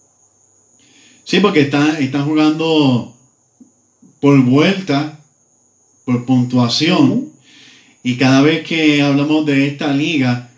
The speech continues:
Speaker 1: no puedo evitar transportarme al principio de nuestra liga en treinta y ocho treinta y nueve,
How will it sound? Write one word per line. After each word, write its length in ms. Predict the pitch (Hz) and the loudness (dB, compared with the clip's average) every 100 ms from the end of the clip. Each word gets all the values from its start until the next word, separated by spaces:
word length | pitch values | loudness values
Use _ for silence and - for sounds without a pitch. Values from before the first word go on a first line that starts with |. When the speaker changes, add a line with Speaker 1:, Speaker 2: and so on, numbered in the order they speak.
| _ _ _ | _ _ _
Speaker 1:
no 380 | 127 120 123 135 | -8 0 0 0
puedo 520 | 139 147 147 151 147 143 | 2 2 4 4 4 4
evitar 960 | 139 135 131 123 147 147 120 120 - _ _ _ _ _ _ | 2 2 0 -2 0 0 -2 -4 -10 _ _ _ _ _ _
transportarme 1160 | 131 127 123 127 120 143 156 165 135 127 123 - _ _ | -6 -4 -4 -2 -2 -2 -2 0 2 0 -2 -10 _ _
al 180 | 123 120 | -6 -4
principio 540 | 127 120 117 127 151 | -2 -4 -4 -4 -2
de 100 | 147 | 0
nuestra 340 | 147 143 143 151 | 0 0 0 0
liga 380 | 135 131 147 151 | 2 0 0 0
en 160 | 131 | 0
treinta 340 | 123 123 117 117 | 0 -2 -2 -4
y 60 | 113 | -4
ocho 180 | 120 | -4
treinta 360 | 131 139 143 151 | -2 -2 -2 -2
y 60 | 147 | 0
nueve, 340 | 131 131 156 | 2 2 -2